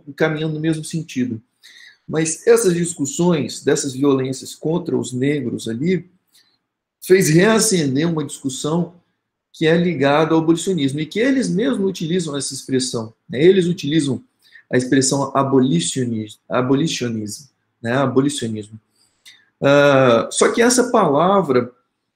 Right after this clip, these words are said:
ela tem, ah, no campo penal, um cunho específico, mas que, na verdade, a gente importou esse, essa expressão, essa palavra, né?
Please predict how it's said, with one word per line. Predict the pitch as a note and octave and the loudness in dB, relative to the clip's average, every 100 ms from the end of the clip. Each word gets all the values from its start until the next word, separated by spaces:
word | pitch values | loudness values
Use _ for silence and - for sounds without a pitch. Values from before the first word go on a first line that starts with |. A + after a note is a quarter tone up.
| _ _ - | _ _ -2
ela | D#3+ F#3+ | 2 2
tem, | F#3 - D#3+ F3+ F#3 C3+ - _ _ _ _ _ _ _ _ _ - - _ _ _ | 0 0 2 2 0 -2 -8 _ _ _ _ _ _ _ _ _ -20 -20 _ _ _
ah, | B2 A#2 A#2 C3+ C3+ | 0 0 0 -6 -8
no | C#3+ C#3+ F3+ G#3+ | -4 0 0 -2
campo | - E3+ E3 | -2 -2 -2
penal, | C#3 C#3 B2 D3+ F#3 F3 | -4 -2 0 2 2 2
um | F3+ F#3 | 2 0
cunho | F3+ F3+ G3 F#3+ | 0 2 2 2
específico, | F3+ - F3+ - - G3 - - A2 - _ _ - _ _ | 0 2 2 2 -4 -4 -6 -12 -12 -12 _ _ -20 _ _
mas | - E3+ | -6 -4
que, | F#3 | -2
na | F#3 | 0
verdade, | F3+ D#3 E3 G3 F3 | 2 4 4 4 4
a | |
gente | F3 F3+ F#3+ | 2 0 -2
importou | F#3 - A#3+ A#3+ - _ - G3 E3 | -4 -2 0 0 -4 _ 2 6 6
esse, | B2+ - B2+ _ - | 4 -6 -16 _ -8
essa | A#2+ - | -6 -6
expressão, | B2 - A#2+ A#2+ A#2 A2+ | -8 -4 -4 -4 -6 -6
essa | A#2 C3+ | -6 -8
palavra, | - C#3+ B2 A#2 G#2 G2+ G#2 | -4 -2 -2 -4 -8 -12 -14
né? | A#2 E3 | -6 -6